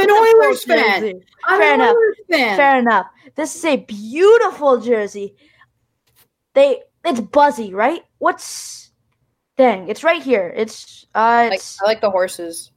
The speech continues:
Speaker 2: I, I like
Speaker 1: Uh, what's
Speaker 2: I
Speaker 1: his
Speaker 2: like the
Speaker 1: name? What's
Speaker 2: horse
Speaker 1: his
Speaker 2: one.
Speaker 1: name? Yeah,
Speaker 2: Is it
Speaker 1: what's
Speaker 2: like,
Speaker 1: the
Speaker 2: it's, uh, is it, is it,
Speaker 1: It's
Speaker 2: it's,
Speaker 1: Buzzy
Speaker 2: uh,
Speaker 1: something or
Speaker 2: it's not Buzzy. It's, uh,
Speaker 1: You search that up. I'll, uh, talk, okay?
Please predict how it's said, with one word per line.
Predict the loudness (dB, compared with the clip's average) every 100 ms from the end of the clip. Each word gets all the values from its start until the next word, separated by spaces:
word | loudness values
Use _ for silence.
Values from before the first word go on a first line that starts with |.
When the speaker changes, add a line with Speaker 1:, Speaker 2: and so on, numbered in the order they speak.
| -4
Speaker 2:
I, |
I | -4 -2
like | 0
Speaker 1:
Uh, | 2 4 6 6 6 6 6 4
what's | 2
Speaker 2:
I | 0
Speaker 1:
his |
Speaker 2:
like | 0
the |
Speaker 1:
name? | -2 -2
What's | 0
Speaker 2:
horse | -2
Speaker 1:
his | -2
Speaker 2:
one. | -2
Speaker 1:
name? | -2 -6 -12 _ _ _ _ _
Yeah, | -2 2
Speaker 2:
Is | 2
it | 4
Speaker 1:
what's | 2
Speaker 2:
like, | 2
Speaker 1:
the | -2 -8 -10 _ _ _ -4
Speaker 2:
it's, | -4 -2 2
uh, | 4 6 4 2
is | 0 0
it, | 0
is | 0 -4
it, | -10 _ -6
Speaker 1:
It's | -6
Speaker 2:
it's, | -4
Speaker 1:
Buzzy | 0 0 0 -4
Speaker 2:
uh, |
Speaker 1:
something | -6 -10 -8 -10 -10
or | -12 -12 -6 -2
Speaker 2:
it's | 0 2
not | 2 2
Buzzy. | 0 2 2 4
It's, | 2 0 2
uh, | 4 4 2 -2 -12 _ _ _ _ _
Speaker 1:
You | 0
search | 0 0 -2 2
that | 4
up. | 4 2 0
I'll, | 2 4 4
uh, | 2
talk, | 0 -4 -6 -8
okay? | -10